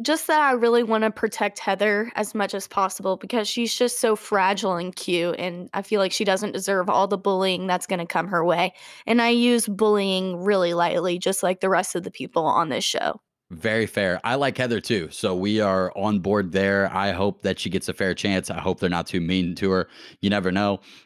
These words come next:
Speaker 2: Next week, we're gonna break all this down, and we are also going to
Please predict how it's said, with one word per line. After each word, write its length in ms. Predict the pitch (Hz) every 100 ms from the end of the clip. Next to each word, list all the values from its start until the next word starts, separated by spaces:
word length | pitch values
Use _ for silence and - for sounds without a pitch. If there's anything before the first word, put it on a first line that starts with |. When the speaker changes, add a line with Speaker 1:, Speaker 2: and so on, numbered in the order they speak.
| -
Speaker 2:
Next 340 | 92 120 -
week, 320 | 107 120 - -
we're 160 | 98
gonna 140 | 98 95
break 280 | 104 98 -
all 160 | 98
this 200 | 101 101
down, 380 | - 101 98 95
and 180 | 87 87
we 120 | 90
are 120 | 92
also 560 | 90 101 101 - 101 98
going 320 | 87 92 95
to 340 | 82 98 92